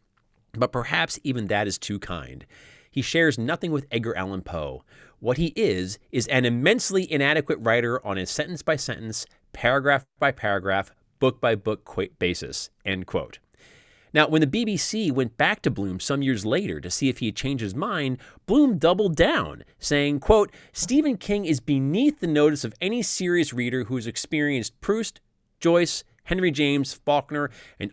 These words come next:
all other masters of the novel," end quote. Well, to that I say,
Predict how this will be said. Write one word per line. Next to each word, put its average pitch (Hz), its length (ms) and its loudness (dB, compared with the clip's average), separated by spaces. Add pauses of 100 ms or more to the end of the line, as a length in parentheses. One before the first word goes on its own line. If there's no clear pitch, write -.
all 151 260 6
other 131 160 2
masters 113 380 -2
of 113 160 -4
the 110 80 -2
novel," 90 400 -4
end 107 200 -4
quote. - 280 -12 (760)
Well, 90 100 -2
to 92 120 -8
that 147 200 8
I 147 120 6
say, 104 400 2